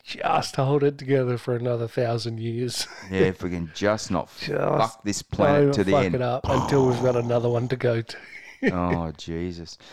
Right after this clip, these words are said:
Speaker 2: Well, they are talking about sort of, um, Mars has got a large deposit of water on it,
Speaker 1: Mm.
Speaker 2: um, underneath the surface.
Speaker 1: Frozen ocean or
Speaker 2: Yeah,
Speaker 1: something like
Speaker 2: yeah,
Speaker 1: that.
Speaker 2: that's
Speaker 1: Yep.
Speaker 2: it. Yeah, on the blind side of it, wherever it is.
Speaker 1: Mm.
Speaker 2: So, yeah, it's always an option there,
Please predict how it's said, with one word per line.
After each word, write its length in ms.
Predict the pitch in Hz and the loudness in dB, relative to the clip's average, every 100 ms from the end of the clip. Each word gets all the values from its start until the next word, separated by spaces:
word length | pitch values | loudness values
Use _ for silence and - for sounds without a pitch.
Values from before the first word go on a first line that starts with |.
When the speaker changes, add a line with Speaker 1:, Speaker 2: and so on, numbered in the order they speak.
| - | -12
Speaker 2:
Well, 140 | - 123 | 2 4
they 100 | 147 | 6
are 140 | 170 | 4
talking 300 | 160 143 123 | 4 2 4
about 260 | 107 110 95 | 2 2 2
sort 160 | 107 | -4
of, 200 | 98 90 101 | -4 -2 0
um, 400 | 92 90 90 76 | 2 2 -2 -6
Mars 760 | 95 95 107 107 98 92 - - - - - - | -2 0 2 2 0 -2 -8 -12 -20 -20 -20 -14
has 420 | 90 92 92 85 | -12 -4 -4 -4
got 120 | - 92 | -4 -2
a 60 | |
large 380 | 85 92 92 87 | 0 0 2 0
deposit 460 | 85 - 101 87 82 | -4 -4 -4 -4 -8
of 120 | 73 | -10
water 320 | 85 90 85 | -2 -2 2
on 120 | 90 | 0
it, 100 | 139 | 0
Speaker 1:
Mm. 420 | 156 143 127 104 87 | -2 -2 -2 -8 -8
Speaker 2:
um, 380 | 85 82 80 - _ | -4 -4 -6 -12 _
underneath 320 | 92 87 87 | -6 -4 -8
the 80 | - | -8
surface. 260 | - 95 135 127 123 | -4 -2 0 -2 -2
Speaker 1:
Frozen 120 | 120 | -2
ocean 340 | 123 139 202 226 | -2 -4 -4 -8
or 40 | |
Speaker 2:
Yeah, 40 | - 110 113 | -4 -2 -2
Speaker 1:
something 40 | 127 | -2
like 120 | 127 104 | -4 -2
Speaker 2:
yeah, 180 | 107 110 | -2 0
Speaker 1:
that. 100 | 107 | 0
Speaker 2:
that's 160 | 226 | 0
Speaker 1:
Yep. 100 | 120 | -2
Speaker 2:
it. 20 | - | -2
Yeah, 120 | 101 | -2
on 100 | 101 | 0
the 120 | 92 78 _ | -2 -6 _
blind 320 | - 101 104 98 | -4 0 0 -2
side 280 | 92 101 | -2 -2
of 80 | 110 | -2
it, 40 | 95 | -2
wherever 200 | 95 175 147 | 0 4 4
it 160 | 135 | 4
is. 80 | 123 | 2
Speaker 1:
Mm. 40 | 117 | 0
Speaker 2:
So, 280 | 90 87 - _ _ _ _ _ _ _ _ | -2 -2 -6 _ _ _ _ _ _ _ _
yeah, 160 | 104 110 | 0 0
it's 140 | 101 | 2
always 260 | 107 107 95 | 2 2 4
an 60 | 101 | 0
option 360 | 90 - 95 | -2 -2 0
there, 280 | 95 117 131 | 0 0 -4